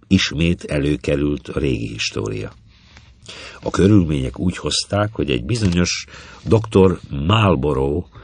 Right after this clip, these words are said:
akit a hozzá közel állók érett kerekdettségére és szederjes arcára utalva leginkább Marlburynek, azaz Szedernek hívtak, egyszer csak ott ült a Patters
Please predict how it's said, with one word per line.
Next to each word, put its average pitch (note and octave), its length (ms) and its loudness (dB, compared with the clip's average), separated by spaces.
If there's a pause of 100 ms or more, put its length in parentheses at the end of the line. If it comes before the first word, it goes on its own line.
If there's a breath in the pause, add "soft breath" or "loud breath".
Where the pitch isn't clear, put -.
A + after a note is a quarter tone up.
(600 loud breath)
akit - 340 -4
a C#2 380 0
hozzá F#2+ 360 2
közel D2+ 360 2
állók C2 480 -2 (140)
érett D#2 420 0 (260)
kerekdettségére C2 960 -4
és B1 180 -4 (100)
szederjes A#1+ 600 -2
arcára B1+ 540 -4
utalva B1 640 -4 (240 loud breath)
leginkább C2 960 -2
Marlburynek, D2 1700 -4
azaz - 280 -6 (180)
Szedernek E2 540 -6
hívtak, - 580 -4 (560 soft breath)
egyszer A#2+ 340 2
csak - 300 -8
ott A2+ 220 -4
ült G#2 220 4
a - 160 -2 (100)
Patters E2+ 500 0